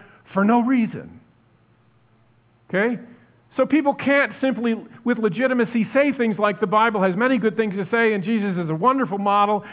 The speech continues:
a prophetic figure, but he's certainly not the only way to God. He's one of many paths." In our culture, those kind of statements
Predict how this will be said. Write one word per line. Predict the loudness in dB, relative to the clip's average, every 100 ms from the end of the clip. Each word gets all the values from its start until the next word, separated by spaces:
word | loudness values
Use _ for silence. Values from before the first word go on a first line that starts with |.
| -4
a | -2
prophetic | -2 0 2 2 0
figure, | -2 0 -2 -4 -6
but | 0 0
he's | 2
certainly | 0 0 2
not | 2 0
the | 0
only | 0 0
way | 0
to | -2
God. | 0 0 0
He's | -2 -4
one | -4 -4 -6 -10
of | -6 0
many | 2 2
paths." | 0 0 0 -2 -4
In | -2 0
our | 0
culture, | 0 0 0 -2
those | -2 0 -2
kind | -4 -4 -2 -2
of | -6
statements | -4 -4 -4 -8 -10